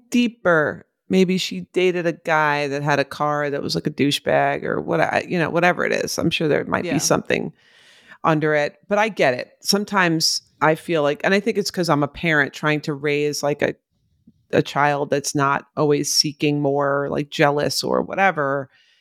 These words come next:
Speaker 1: But I get that idea of someone you love and care about and you wanna see as a good person is just being, like, a hater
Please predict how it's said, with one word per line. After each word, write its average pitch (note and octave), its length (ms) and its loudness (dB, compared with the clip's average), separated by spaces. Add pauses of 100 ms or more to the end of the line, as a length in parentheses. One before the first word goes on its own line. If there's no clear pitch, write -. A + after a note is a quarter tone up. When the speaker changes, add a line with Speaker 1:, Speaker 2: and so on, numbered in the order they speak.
(480)
Speaker 1:
But D#3+ 100 2
I D#3+ 80 4
get D#3+ 320 -2
that D3 120 0
idea D3+ 280 0
of C#3+ 100 -2
someone F3 280 0
you E3 100 -2
love D#3 240 2
and C#3+ 100 -6
care E3 220 -2
about C#3+ 280 0
and C#3+ 100 -6
you C#3+ 100 -8
wanna C3+ 180 2
see D3 180 0
as C#3+ 120 0
a D3 40 -4
good C#3 200 -2
person C#3+ 400 0
is C3+ 120 0
just - 220 -6
being, C#3+ 240 2
like, - 180 -2
a C3+ 60 0
hater - 600 0